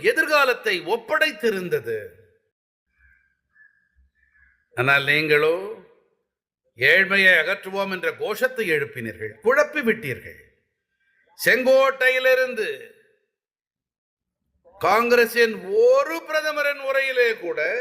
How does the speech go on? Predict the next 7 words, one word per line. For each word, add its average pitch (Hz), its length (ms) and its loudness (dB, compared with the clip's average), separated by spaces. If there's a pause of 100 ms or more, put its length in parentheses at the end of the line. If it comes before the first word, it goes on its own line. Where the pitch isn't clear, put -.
(880)
ஏழ்மையை 277 420 2 (100)
அகற்றுவோம் 247 500 -4
கோஷம் 220 380 -4
எழுப்பப்படாமல் 277 680 -2
இருந்ததில்லை. 143 520 -6 (920)
ஆனால் 285 260 4 (160)
எந்த 294 160 0